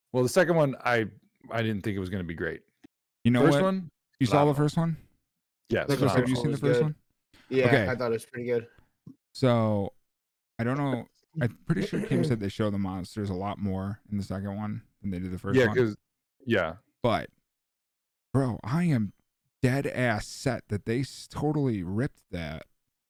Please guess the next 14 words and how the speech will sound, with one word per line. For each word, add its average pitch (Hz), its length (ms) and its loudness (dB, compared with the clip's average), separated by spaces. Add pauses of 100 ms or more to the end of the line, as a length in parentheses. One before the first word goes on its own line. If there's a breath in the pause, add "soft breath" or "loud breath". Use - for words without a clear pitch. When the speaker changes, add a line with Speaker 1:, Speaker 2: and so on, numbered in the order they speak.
(300)
Speaker 2:
from 110 140 2
clickers - 760 -6 (880)
from 127 80 0
The 117 60 2
Last 135 280 0
of 87 80 -8
Us. - 220 -16 (640)
They 170 120 6
Speaker 1:
Oh, 147 120 4
yeah. 151 100 4
Speaker 2:
sound 185 420 6
just 165 300 0
like 143 280 -2
'em. 85 220 -6